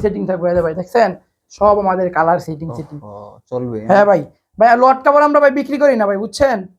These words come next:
Speaker 1: সব সেটিং মাল বিক্রি করি, ইনটেক মাল বিক্রি করি। লট কাপড়ে ভাই সেল করতে পারতেন না নিয়া, সব সেটিং মাল নিতে হবে, ইনটেক ইনটেক মাল নিতে হবে। দেখছেন ভাই ডিজাইন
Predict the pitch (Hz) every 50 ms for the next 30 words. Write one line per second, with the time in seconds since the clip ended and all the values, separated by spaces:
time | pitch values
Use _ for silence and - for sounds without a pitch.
0 | _ _ _ - - 233 233 233 - - 240 233 190 247 233 240 247 240 220 233
1 | 208 214 254 233 269 262 262 269 269 277 262 277 262 247 226 220 202 190 - 190
2 | 220 202 202 196 180 - - _ _ _ _ _ _ _ _ - 202 220 220 220
3 | - 247 247 240 254 262 254 240 247 233 214 202 - _ _ _ _ _ _ -
4 | 240 233 226 214 226 214 - 214 220 214 214 220 208 208 208 208 202 202 196 175
5 | 143 - - - _ _ - - - 208 214 214 - 226 226 185 240 226 226 226
6 | 226 233 233 233 254 254 254 254 247 247 - 262 233 226 214 202 233 214 208 196
7 | 196 196 202 196 196 196 156 156 175 175 175 196 196 208 208 196 180 185 214 220
8 | 202